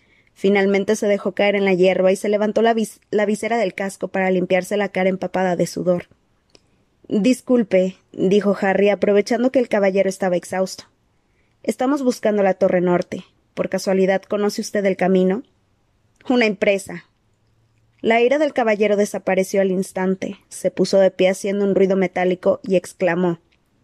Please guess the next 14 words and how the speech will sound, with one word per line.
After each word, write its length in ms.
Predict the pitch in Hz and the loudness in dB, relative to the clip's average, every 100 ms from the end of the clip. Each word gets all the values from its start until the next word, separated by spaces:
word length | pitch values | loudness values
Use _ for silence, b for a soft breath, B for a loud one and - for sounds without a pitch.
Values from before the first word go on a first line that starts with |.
| _ | _
"Vamos, 540 | - 220 202 185 190 - _ | -4 -2 0 -4 -6 -16 _
seguidme, 640 | - 240 226 240 214 196 | -4 -2 0 0 0 0
queridos 460 | 190 190 190 190 196 | 2 0 2 0 0
amigos, 440 | 190 185 180 185 | 0 4 2 2
y 40 | 208 | 0
hallaremos 480 | 214 233 247 277 285 | 2 2 4 2 0
lo 100 | 277 | 0
que 120 | 240 | 0
buscamos 640 | 202 - 220 208 185 185 - | -2 -4 -2 0 -2 -4 -4
o 140 | 214 | 0
pereceremos 600 | 220 208 233 226 220 202 | 0 0 0 0 2 0
en 80 | 190 | 2
el 100 | 185 | 2
empeño". 500 | 180 180 180 170 | 2 2 0 0